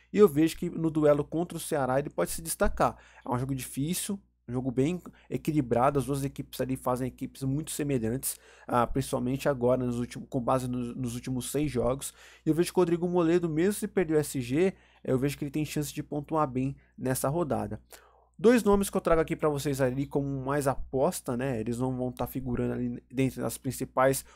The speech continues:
opções pra essa rodada. O primeiro é o Pedro Henrique, do Atlético Paranaense.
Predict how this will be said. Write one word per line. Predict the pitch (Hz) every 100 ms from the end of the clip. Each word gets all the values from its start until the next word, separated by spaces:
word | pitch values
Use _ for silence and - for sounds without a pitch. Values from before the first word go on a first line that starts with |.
| -
opções | 139 - - 139
pra | 139 143
essa | -
rodada. | 175 190 160 180 180 - _
O | 220
primeiro | 214 202 196 196
é |
o | 185
Pedro | - 185 185
Henrique, | 160 214 226 247 - _ - - - -
do | 175 175
Atlético | 381 151 151 147 - -
Paranaense. | 147 160 160 175 196 165 208 - 294